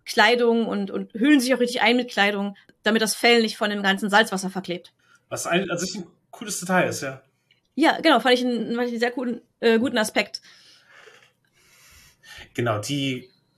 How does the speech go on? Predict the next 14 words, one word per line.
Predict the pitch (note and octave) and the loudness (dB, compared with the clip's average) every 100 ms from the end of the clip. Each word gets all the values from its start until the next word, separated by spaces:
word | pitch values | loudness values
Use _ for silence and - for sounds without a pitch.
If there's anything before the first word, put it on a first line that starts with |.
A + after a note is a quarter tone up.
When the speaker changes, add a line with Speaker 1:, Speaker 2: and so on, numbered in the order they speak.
| _ _ _ - - _ _ _ _ _ _ _ - | _ _ _ -20 -20 _ _ _ _ _ _ _ -8
Speaker 2:
Amaunier | C#3 C3+ A#3+ A3 | -4 -2 0 0
sind | F#3 A3+ | 0 0
halt | F#3+ | -2
auch | - | -2
die | |
städtischsten | - F#3 B3 - - B3 A#3+ | -4 -4 -4 -6 -8 -10 -10
von | - G#3+ | -6 -4
den | G3+ G3+ G3 | -2 -4 -4
Katzenwesen | F#3+ F#3+ - F#3+ G#3 F3+ F#3 | -6 -8 -6 -4 -4 -4 -2
so | F#3+ F#3+ F#3+ F#3+ | 0 0 -2 -10
im | F3 | -8
Prinzip. | F#3 F3 G3+ - - _ _ _ _ _ _ A#3+ | -6 -4 -6 -10 -18 _ _ _ _ _ _ -2
Speaker 1:
Mhm. | A#3+ C4 | 0 0
Speaker 2:
Und | C#4 - - - | -2 -6 -10 -12